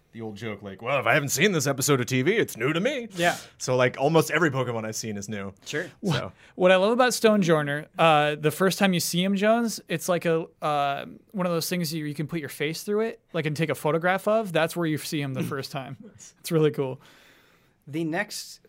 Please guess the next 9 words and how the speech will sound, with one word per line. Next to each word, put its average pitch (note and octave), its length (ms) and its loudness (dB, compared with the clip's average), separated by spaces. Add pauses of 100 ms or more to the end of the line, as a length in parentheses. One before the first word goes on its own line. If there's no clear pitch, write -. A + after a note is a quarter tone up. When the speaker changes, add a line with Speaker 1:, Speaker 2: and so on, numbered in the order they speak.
Speaker 2:
Pokemon, A#2 560 -6 (200)
Speaker 3:
Okay. E3 160 -2
Speaker 2:
two A3+ 60 -2
types. - 580 -6 (920)
Snom. D#3+ 580 -6 (1700)
Speaker 3:
Snom F#3+ 280 2
is G3+ 80 0
two A3+ 180 0
types. F3+ 420 0